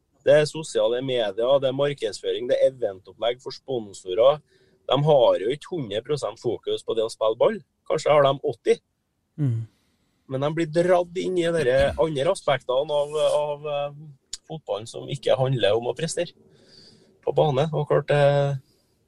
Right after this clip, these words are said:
Speaker 1: enhver toppidrettsutøver som er nødt til å bruke tida si på noe annet enn, eh, enn idretten, han, eh, vil jo lide for det.
Speaker 2: Mm.
Speaker 1: Om du driver med langrenn, eller, eh, som en Kent er ny, frelst fan av orientering, eller hva det skal være.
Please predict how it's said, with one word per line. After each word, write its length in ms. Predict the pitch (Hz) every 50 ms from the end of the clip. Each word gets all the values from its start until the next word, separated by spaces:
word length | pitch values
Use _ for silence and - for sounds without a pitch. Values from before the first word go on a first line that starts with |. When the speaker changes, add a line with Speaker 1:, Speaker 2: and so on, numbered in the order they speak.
| _ _ _ _ _ _ _ _ _ _ _ _ -
Speaker 1:
enhver 280 | 143 151 151 160 170 -
toppidrettsutøver 920 | - 196 180 - 151 131 123 113 107 - - 110 - 110 98 92 110 131 147
som 120 | 147 156 160
er 60 | 156
nødt 180 | 156 160 151 -
til 100 | - 151
å 40 | 143
bruke 200 | 139 147 151 -
tida 280 | - 156 123 104 92 90
si 160 | - 113 120
på 120 | 131 143 139
noe 160 | 139 147 147
annet 300 | 147 127 101 104 117 127
enn, 100 | 135 135
eh, 320 | 139 135 139 135 135 135 - - 131
enn 160 | 135 135 135 131
idretten, 560 | 139 165 147 - - - - _ 160 185 190 170 - _ _ _
han, 260 | - 135 139 147 151 156
eh, 160 | 156 151 151
vil 160 | 151 139 110
jo 100 | 104 127 151
lide 420 | 165 170 180 185 156 - 104 156 -
for 100 | - - 185
det. 80 | - - _ _ _ -
Speaker 2:
Mm. 200 | 175 160 147 131 117 107 - - _ _ _ _ _ _ _ _ _ _ _ _ _ _ _ _ _ _ _ _ _ _ _ -
Speaker 1:
Om 120 | - 143 147
du 60 | 151 147 147 147
driver 220 | 143 143 151 147 147
med 120 | 156 151
langrenn, 460 | 151 156 151 151 151 123 107 95 110
eller, 300 | 127 131 139 135 135 131
eh, 240 | 139 135 131 123 127 131
som 180 | - 143 139
en 120 | 135 131 127
Kent 320 | - 139 127 139 147 -
er 80 | 151 160
ny, 160 | 160 156 156 151 135 123 - _ -
frelst 380 | - - 123 120 120 123 - -
fan 200 | - 123 123 127
av 140 | 131 131 131
orientering, 720 | 135 147 139 131 120 110 104 - 104 98 92 104 117 127
eller 180 | 127 127 139 143
hva 180 | - 135 135 135
det 60 | 143
skal 140 | - - 156 165
være. 180 | 156 143 135